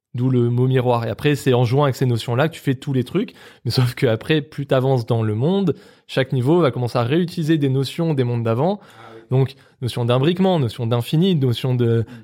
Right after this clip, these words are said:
Speaker 1: récursivité, mon notion de miroir, notion de, ah bah tiens, en fait, quand tu rentres là-dedans, ça clone un truc. Enfin, ça rajoute plein de notions.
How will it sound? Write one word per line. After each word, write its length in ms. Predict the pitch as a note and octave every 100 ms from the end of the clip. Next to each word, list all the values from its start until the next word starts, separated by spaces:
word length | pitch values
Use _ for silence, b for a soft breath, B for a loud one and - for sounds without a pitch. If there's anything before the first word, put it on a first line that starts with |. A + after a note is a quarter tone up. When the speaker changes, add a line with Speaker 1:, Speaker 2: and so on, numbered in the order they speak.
| A#2
Speaker 1:
récursivité, 840 | B2+ C3+ B2 C#3 D3+ E3+ F#3+ F#3
mon 240 | C#3 C#3
notion 280 | C#3+ C#3 D3
de 20 | C#3+
miroir, 380 | E3+ E3 E3+
notion 320 | D#3 D3+ F3 D3+
de, 80 | D3
ah 80 |
bah 100 | G3+
tiens, 180 | G3 G3+
en 120 | F#3+
fait, 220 | C#3 F#3+ F#3
quand 100 | D3
tu 120 | D3+
rentres 180 | C#3+ C#3+
là-dedans, 240 | C#3 G3
ça 180 | - B2+
clone 220 | C#3+ C#3
un 80 | F3+
truc. 260 | F3+ F3+ - B B -
Enfin, 280 | C#3 B2 - -
ça 640 | - C#3 B2+ A#2+ A#2 A#2+
rajoute 320 | A#2+ D3 E3
plein 140 | - E3+
de 60 |
notions. 340 | D#3+ C3+ F#3